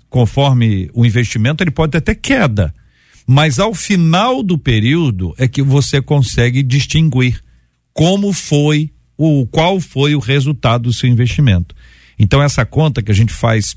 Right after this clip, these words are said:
previamente, ou antecipadamente, ou precipitadamente,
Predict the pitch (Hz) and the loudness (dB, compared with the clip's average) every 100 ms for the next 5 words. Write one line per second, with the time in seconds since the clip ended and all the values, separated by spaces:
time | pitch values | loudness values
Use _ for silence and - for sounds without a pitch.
0 | - - 139 156 143 104 92 110 151 135 | -10 -2 0 0 0 0 0 2 2 0
1 | - 107 98 113 107 135 143 - 127 120 | 0 0 2 2 2 0 -2 -2 -2 0
2 | 95 85 123 131 - 120 - 151 131 - | 0 2 2 0 -2 -4 0 0 0 -2
3 | 220 220 - 156 185 165 110 107 170 147 | -2 -2 -2 0 -2 0 0 2 0 -2
4 | - | -6